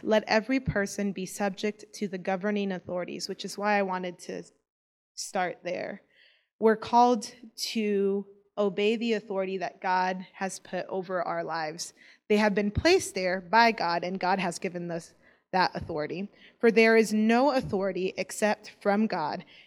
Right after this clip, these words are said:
and those that exist have been instituted by God. Therefore, whoever resists the authorities resists what God has appointed, and those who resist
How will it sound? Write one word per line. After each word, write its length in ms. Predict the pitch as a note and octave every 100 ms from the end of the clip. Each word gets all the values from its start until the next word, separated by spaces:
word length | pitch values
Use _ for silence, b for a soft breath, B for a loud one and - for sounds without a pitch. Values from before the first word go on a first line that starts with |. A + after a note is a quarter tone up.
| B
and 160 | G3 G3+
those 320 | G3+ G#3 A3+
that 140 | G#3+ A#3
exist 560 | G#3 F#3 F#3 G3 -
have 320 | - - G3+
been 160 | E3+ F#3+
instituted 800 | - A#3+ A#3 G#3+ A3 F#3 F3 E3+
by 220 | F3 F3
God. 360 | F3 D#3 G2+ G3+ - _ _ _ _ _ _ -
Therefore, 880 | F3+ A3 A#3+ A#3 F3+ F3 F3 F#3+ F#3
whoever 500 | A#3 - G3+ F#3 G#3
resists 480 | F#3+ G3 G3 A3+ -
the 140 | B3+
authorities 640 | B3+ B3 F#3+ F#3 F3 F3 F3+
resists 560 | F#3+ F#3 G3 A3 -
what 180 | A3+ -
God 320 | - F#3 F3
has 300 | E3+ - F#3
appointed, 720 | F3+ - - F#3+ G3 - E3+ -
and 260 | F#3+ F#3
those 400 | F#3 F#3+ G#3+ G#3+
who 140 | - B3
resist 640 | B3 G3+ F3+ E3+ - -